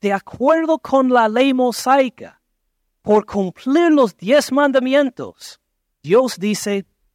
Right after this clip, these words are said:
Mm, no, no eres aprobado, no estás bajo mi aprobación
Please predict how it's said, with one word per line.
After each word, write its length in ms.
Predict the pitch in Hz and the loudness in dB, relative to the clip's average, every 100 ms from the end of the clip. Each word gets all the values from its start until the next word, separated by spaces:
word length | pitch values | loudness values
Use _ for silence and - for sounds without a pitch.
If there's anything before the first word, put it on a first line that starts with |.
| _ | _
Mm, 160 | 156 156 - _ _ - | -4 -4 -4 _ _ -2
no, 260 | 127 85 _ _ _ _ _ _ _ _ _ | -2 -2 _ _ _ _ _ _ _ _ _
no 300 | 127 151 151 | -2 2 2
eres 240 | 143 135 | 0 -2
aprobado, 680 | 127 117 123 101 92 76 - _ _ _ _ _ _ _ | -4 -4 -6 -6 -6 -10 -14 _ _ _ _ _ _ _
no 320 | 123 160 160 - | -2 2 2 0
estás 760 | 135 113 - - 160 147 - - _ _ _ | -8 -10 -8 -2 -2 -2 -8 -16 _ _ _
bajo 400 | 160 170 170 170 | 0 0 0 -2
mi 180 | 147 123 | -4 -4
aprobación 1040 | - 165 - 175 151 143 - 131 127 123 | -2 -2 0 0 2 0 -4 -2 -2 -2